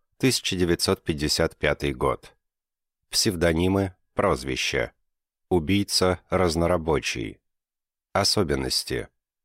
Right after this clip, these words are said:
Изнасилование. Количество жертв: девять, двадцать пять.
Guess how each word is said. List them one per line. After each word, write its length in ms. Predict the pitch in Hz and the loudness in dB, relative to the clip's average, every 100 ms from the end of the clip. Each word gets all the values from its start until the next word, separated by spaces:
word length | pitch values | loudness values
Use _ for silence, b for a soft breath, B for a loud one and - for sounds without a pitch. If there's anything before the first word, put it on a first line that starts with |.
| _ _ | _ _
Изнасилование. 1080 | - 80 85 90 - 82 67 65 64 64 - - _ _ _ _ _ _ _ | -2 0 2 0 0 0 0 -2 -4 -4 -6 -12 _ _ _ _ _ _ _
Количество 680 | - 87 80 80 73 78 76 | 0 2 2 0 -2 0 0
жертв: 360 | 78 101 - - B B B - | 2 0 -2 -14 B B B -12
девять, 580 | 78 85 82 87 - - - | -2 2 2 0 -8 -20 -10
двадцать 500 | 80 78 - 76 - | -2 -2 -2 -4 -2
пять. 420 | 76 60 - - | -2 -2 -4 -20